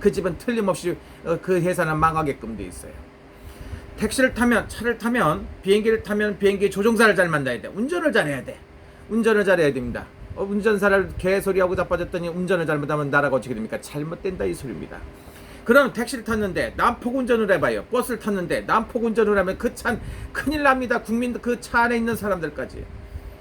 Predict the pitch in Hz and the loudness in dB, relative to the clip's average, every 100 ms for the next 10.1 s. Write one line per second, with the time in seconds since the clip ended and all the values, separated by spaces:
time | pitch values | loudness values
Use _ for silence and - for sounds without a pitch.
0 | - - 156 151 - 160 190 214 - - | -18 -4 0 0 0 0 2 2 -6 -8
1 | 185 156 139 123 113 117 117 110 123 - | -6 -4 -4 -4 -6 -8 -8 -10 -12 -14
2 | - - - - - - - - - - | -16 -18 -18 -20 -18 -18 -16 -16 -16 -16
3 | - 170 226 226 226 220 226 233 226 226 | 0 4 6 6 4 2 0 2 2 4
4 | 226 226 202 220 214 214 202 214 214 214 | 4 4 4 2 2 0 0 0 0 -2
5 | - - 294 311 311 285 285 269 240 226 | -6 2 4 4 6 4 4 0 0 -4
6 | 233 233 220 - 208 208 - - - - | -4 -2 -4 -6 -10 -8 -8 -10 -14 -20
7 | - - - - - - - - - - | -20 -20 -20 -20 -20 -20 -20 -18 -18 -18
8 | - - - - - - - 156 196 240 | -18 -18 -18 -16 -12 -10 2 6 6 6
9 | - 226 196 220 254 - 208 226 226 226 | 2 0 2 4 2 2 -2 2 2 0